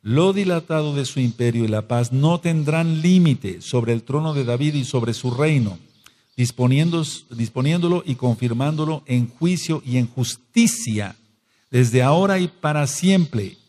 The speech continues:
el celo de Yahweh de los ejércitos hará esto". Yahshua HaMashiach. Aleluya. Subraya celo, subraya justicia, subraya juicio.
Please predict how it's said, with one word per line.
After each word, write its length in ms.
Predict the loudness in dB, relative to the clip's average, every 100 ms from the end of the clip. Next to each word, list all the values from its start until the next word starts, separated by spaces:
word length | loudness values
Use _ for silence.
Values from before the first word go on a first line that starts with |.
| _
el 220 | 0 2 2
celo 560 | -2 2 4 4 2
de 180 | 0 -2
Yahweh 360 | 0 0 2 0
de 60 |
los 200 | 0 -2
ejércitos 800 | -4 0 0 0 -2 -2 -6 -6 -6
hará 520 | -2 0 0 -6 _ -4
esto". 500 | -2 -4 -12 -18 -20 _ _ _ _ _ _ _ -4
Yahshua 320 | -2 0 -4
HaMashiach. 500 | -8 -10 -12 -16 -18 -20 -20 _ _ _ _ _ _ -20 -10
Aleluya. 580 | 0 4 6 6 4 -2 -10 _
Subraya 720 | -4 -2 0 2 2 0 -4 -14 _ _ -10
celo, 440 | 0 2 2 -2
subraya 440 | -4 -2 0 -2
justicia, 680 | -4 -6 -4 0 0 -2 -8
subraya 440 | -4 -2 0 0
juicio. 580 | -2 0 0 0 -6 -12